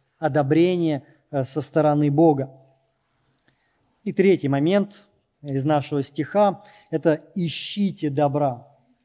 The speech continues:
Буквально "гонитесь" преследуйте, ищите, проявляйте в этом усердие. Э, реакция добра в ответ на зло, она не придёт просто по вдохновению.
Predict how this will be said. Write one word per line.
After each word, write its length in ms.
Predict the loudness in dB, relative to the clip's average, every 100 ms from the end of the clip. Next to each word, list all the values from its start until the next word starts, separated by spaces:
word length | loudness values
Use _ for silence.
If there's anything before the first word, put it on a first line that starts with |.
| _ -20 -8
Буквально 720 | -4 -2 2 2 4 0 -4 -6 -20 _ -12
"гонитесь" 1040 | -2 2 4 4 2 2 -2 -12 -14 -20 _ _ _ _
преследуйте, 1080 | -2 0 0 -2 -2 2 2 0 -4 -4 -6
ищите, 560 | -6 -8 -2 -2 -2 -4
проявляйте 640 | -2 0 4 4 4 0
в 40 |
этом 260 | -4 -2 -4
усердие. 640 | -4 -4 -2 0 0 -6 -8 -20 -20 _ _
Э, 180 | -2 0
реакция 540 | 2 2 2 0 -2
добра 600 | 2 2 4 2 2 0 -8 -20 _
в 200 | -12 -2
ответ 400 | -2 -2 -4 -4
на 160 | -2 -4
зло, 380 | -4 -2 0 0
она 420 | 0 -2 -2 -4
не 280 | -6 -2 -2
придёт 540 | 0 -2 0 -2 -2
просто 380 | -4 -4 -4 -6
по 160 | -4 -4
вдохновению. 880 | -2 -2 -2 -4 0 0 -2 -6